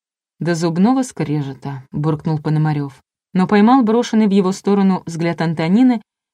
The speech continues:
и сразу превратился в сахарный пончик с вареньем. "Что вы так долго? Извёлся, пока вас ждал. Давайте поступим так. Я устроюсь в допросной, а вы в наблюдательной комнате. Там прекрасно всё видно и слышно".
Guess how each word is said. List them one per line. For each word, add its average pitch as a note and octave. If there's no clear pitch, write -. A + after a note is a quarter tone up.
и F#3
сразу C#4
превратился G#3+
в -
сахарный A#3
пончик F#3+
с -
вареньем. C#3+
"Что B3+
вы F#3+
так F3+
долго? D3+
Извёлся, G3+
пока G#3
вас F#3+
ждал. D3+
Давайте B3
поступим G#3
так. C#3
Я G#3
устроюсь F3+
в D3+
допросной, G#3+
а E3
вы C4+
в D#4
наблюдательной A3
комнате. D3
Там F3
прекрасно F3
всё D#3+
видно F3+
и -
слышно". C#3